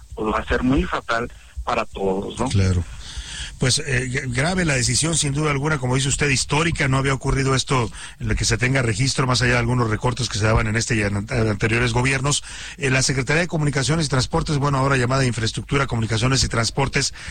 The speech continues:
Speaker 2: les ha dado mayor información. Vi los, vimos los oficios, tenemos copia de los que les mandaron a, a las empresas avisando de la cancelación del programa y de las licitaciones. ¿Les han dicho algo más de para dónde va el dinero o a qué se va a utilizar?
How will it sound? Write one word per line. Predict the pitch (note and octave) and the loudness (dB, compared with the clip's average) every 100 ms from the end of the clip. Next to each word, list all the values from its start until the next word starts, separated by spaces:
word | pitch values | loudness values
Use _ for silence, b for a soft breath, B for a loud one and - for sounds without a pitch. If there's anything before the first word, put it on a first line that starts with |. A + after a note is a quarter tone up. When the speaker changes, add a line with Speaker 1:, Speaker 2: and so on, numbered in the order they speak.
| B B | B B
Speaker 2:
les | B2 | 0
ha | D3 | 2
dado | E3+ E3 | 4 2
mayor | C3+ D#3+ | 2 0
información. | D3+ C3+ A#2+ B2+ E3 | 0 0 2 2 2
Vi | D3+ D3+ | 2 2
los, | D3 - - B B B | 2 0 -4 B B B
vimos | C#3+ D#3 | 0 2
los | C3+ B2 | 2 2
oficios, | A#2 F3 - C3+ | 2 0 0 0
tenemos | - A#2+ C3+ | 0 2 2
copia | - C3 C3+ | 0 0 2
de | A2+ | 0
los | A2 | 0
que | A#2+ | 0
les | A2 | 0
mandaron | A2 A2+ C3 B2+ | 2 2 2 2
a, | G#2+ - B B B | -2 -6 B B B
a | |
las | A#2 A2+ | 0 2
empresas | A2+ C3 B2+ C3 - C#3 | 0 0 2 2 0 0
avisando | A#2 G#2+ C3 C3+ | 0 2 2 2
de | B2 | 0
la | |
cancelación | A2 A2 A#2 A2 C3 | 0 0 0 2 2
del | C3 A#2+ | 0 2
programa | A#2+ A2+ B2+ C3 B2 B B B | 2 2 2 0 -2 B B B
y | |
de | C#3 | -2
las | A#2+ A2+ | 0 0
licitaciones. | A#2 A#2+ B2+ F3 F#3+ - B B B | 0 0 2 2 2 -2 B B B
¿Les | B2 | 0
han | E3 F3+ | 2 0
dicho | F3 | 0
algo | F3+ D#3+ | 2 2
más | D3+ G3 | 2 2
de | E3+ C#3+ | 0 0
para | B2+ B2 | 2 2
dónde | D#3 D#3 | 2 2
va | C#3+ | 0
el | D3 | 0
dinero | C#3 C3+ E3+ F3 | 0 0 2 2
o | |
a | A#2+ | 0
qué | A2 C#3 | 0 0
se | |
va | C#3 | 2
a | C3 | 0
utilizar? | C3 A2+ C#3+ F#3 | 0 0 0 -2